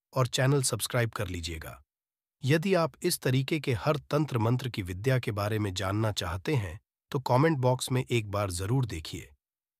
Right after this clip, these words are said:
अब आप कम समय नष्ट ना करते हुए आपको सरल भाषा में बता दें। स्वाधिष्ठान चक्र का यदि आपको उपाय करना है और आप चाहते हैं कि आपका शत्रु बर्बाद हो जाए,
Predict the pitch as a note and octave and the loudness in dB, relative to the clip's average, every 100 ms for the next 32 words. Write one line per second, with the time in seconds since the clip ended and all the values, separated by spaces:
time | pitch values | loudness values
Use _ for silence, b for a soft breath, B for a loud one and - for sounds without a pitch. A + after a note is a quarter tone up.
0 | - D#3 D#3 C#3 C3+ - - E3+ C#3+ C3 | 0 2 4 2 0 -4 0 0 2 2
1 | C3 A2+ A#2+ C3 - A2+ A#2+ G2 F#2 G2+ | 4 4 2 0 0 0 0 -2 -4 -6
2 | E2+ D#2 B1 _ _ _ - A#2+ - - | -4 -8 -12 _ _ _ -2 -2 -2 -6
3 | - - B2+ A2+ F#2+ G#2 - B2+ G#2 F2 | -2 2 4 2 -2 -4 0 0 -2 -4
4 | F2+ F2+ D#2+ - _ _ _ _ _ - | -6 -8 -10 -18 _ _ _ _ _ -2
5 | C#3 A#2+ A2 - A#2 A#2 G#2+ C3 B2 B2 | 2 4 2 0 2 2 2 0 0 -2
6 | A#2+ G#2+ G2+ A2 G2+ - A2 F#2+ F#2+ A2 | -2 -2 0 0 -2 -2 -6 -6 -2 -2
7 | G#2+ F#2 F2 F2+ E2 D2+ - _ _ _ | -2 -4 -6 -6 -8 -14 -18 _ _ _
8 | _ C3+ A#2+ A2 - B2 B2+ C3+ A2 A2+ | _ 2 2 2 0 2 2 2 0 0
9 | A2+ - F#2+ - G2 - A#2+ - B2 G2 | 0 -2 -6 -6 -8 -4 -4 -2 -2 -2
10 | F#2 G#2 B2 G2+ F2+ E2+ D#2+ C2+ | -2 2 2 2 -4 -6 -8 -12